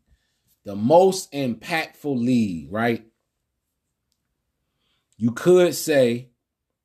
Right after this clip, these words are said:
Headhunters, or you could say Seven City Sharks.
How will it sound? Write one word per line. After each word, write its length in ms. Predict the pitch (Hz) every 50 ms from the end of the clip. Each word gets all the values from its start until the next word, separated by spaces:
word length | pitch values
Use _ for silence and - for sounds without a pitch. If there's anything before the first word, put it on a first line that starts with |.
| _ _ _ _ _ _ _
Headhunters, 680 | 139 147 147 135 117 107 110 104 101 101 107 110 - _ _ _ _ _ _ _ _ _ _ _ _ _ _ _ _ _ _ _ _
or 140 | 95 98 95
you 120 | 95 98
could 360 | - - - 123 120 113 104
say 500 | - - - 107 101 95 90 87 82 - _ _ _ _ _ _ _
Seven 380 | - - - - 82 78 80 82
City 260 | - - 85 80 78
Sharks. 680 | 73 - - 92 87 78 69 _ _ _ _ _ _